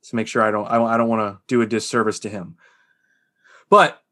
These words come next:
for those of you that are interested, you should definitely go check this guy out. He's a very interesting dude. He's a smart dude. Um, you can tell that he's well sort of studied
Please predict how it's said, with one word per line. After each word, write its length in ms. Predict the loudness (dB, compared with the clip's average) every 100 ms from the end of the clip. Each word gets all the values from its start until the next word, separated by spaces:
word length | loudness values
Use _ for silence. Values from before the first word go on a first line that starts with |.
| _ _ _ _ _ _ _ _ _ _ _ _ _ _
for 120 | -10 0
those 300 | 4 4 2
of 120 | -2
you 260 | 2 2 0
that 180 | -2
are 120 | 0 -2
interested, 500 | -2 -4 -4 -6 -10
you 80 |
should 180 | -6 2
definitely 280 | 2 2 2
go 100 | 0
check 220 | 0 -4
this 120 | -4
guy 180 | -4 -4
out. 160 | -4 -8
He's 120 | -8
a 40 | 0
very 240 | 2 2
interesting 500 | -2 -2 -6 -6 -10
dude. 220 | -6 -6
He's 140 | -6 -8
a 40 |
smart 400 | -8 -2 -2 -2
dude. 400 | -4 -4 -6 -10 -20 _
Um, 400 | -8 -8 -8 -16 -14
you 160 | -10
can 120 | -10
tell 240 | -4 0 0
that 100 | -2
he's 260 | -6 -12
well 480 | -6 -2 0 -2 -6 -14 -14
sort 240 | -8 -6
of 180 | -8 -16 _ _ _ _ _ _ _ _ _ _ _ _ -14
studied 480 | -2 0 0 -4